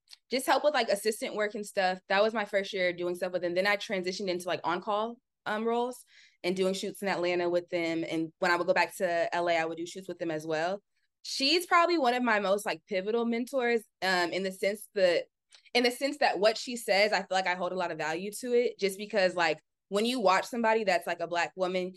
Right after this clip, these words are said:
create a, a life like that, it's just so much more awe-inspiring. I had never gone to Philly before until recently. I had gone to Philly a couple of weeks ago, and seeing Philadelphia, like,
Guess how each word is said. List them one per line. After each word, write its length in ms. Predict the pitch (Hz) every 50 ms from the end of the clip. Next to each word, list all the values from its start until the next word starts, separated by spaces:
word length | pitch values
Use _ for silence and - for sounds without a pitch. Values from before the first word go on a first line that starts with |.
| -
create 480 | - 202 175 170 165 170 170 170 - - -
a, 300 | 165 160 151 151 143 - - _ _ _ _ _ _ _ _ _ _ _ -
a 100 | 143 175
life 360 | 175 175 160 170 208 214 -
like 220 | 233 220 226 220 -
that, 300 | 247 233 233 226 - - - _ _ _
it's 160 | - 190 190 214
just 180 | 214 208 -
so 120 | 214 185 190
much 160 | 196 185 -
more 160 | 202 180 -
awe-inspiring. 760 | - 165 170 175 185 185 - 214 202 202 202 208 208 208 208 - - - - - - _
I 120 | - 220 285
had 160 | 311 277 190
never 260 | 208 220 233 226 254
gone 300 | 220 196 185 196 220 233
to 140 | 233 - 220 -
Philly 200 | 214 208 208 226
before 320 | 208 202 - - 196 196 185
until 320 | 190 185 - 190 180 180
recently. 340 | 185 196 202 - 214 190 185
I 80 | 190
had 80 | 196 202
gone 140 | 226 226 226
to 80 | 233
Philly 240 | 233 208 208 208 208
a 40 | 208
couple 240 | 208 214 196 202 190
of 60 | 185
weeks 220 | 208 196 - -
ago, 300 | 226 202 196 190 190 190 - _ _ _ _ _ _ _ _ _ -
and 400 | 202 202 196 185 180 170 160 - - _ _
seeing 600 | _ - - - 247 - 277 311 320 311 294 269 - _ _ _ _ _
Philadelphia, 600 | 247 240 240 220 208 202 330 311 - 269 254 247
like, 200 | 226 185 247